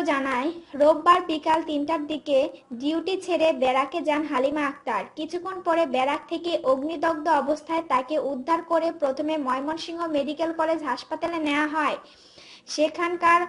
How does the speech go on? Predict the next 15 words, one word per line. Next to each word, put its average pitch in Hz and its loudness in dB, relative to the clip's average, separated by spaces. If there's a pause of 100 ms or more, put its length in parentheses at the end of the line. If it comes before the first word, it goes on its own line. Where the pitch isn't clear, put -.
(320)
অবস্থার 330 2 (180)
অবনতি 320 0
হলে 320 4 (160)
পরে 277 4
তাকে 311 -2 (120)
ঢাকা 277 0 (100)
মেডিকেল 320 0 (120)
কলেজ 330 2 (100)
হাসপাতালে 320 -2 (140)
নেওয়ার 285 0
পথে 294 0 (180)
সন্ধ্যা 302 -2
ছয়টায় 294 0 (340)
তিনি 294 0
ভালুকা 294 0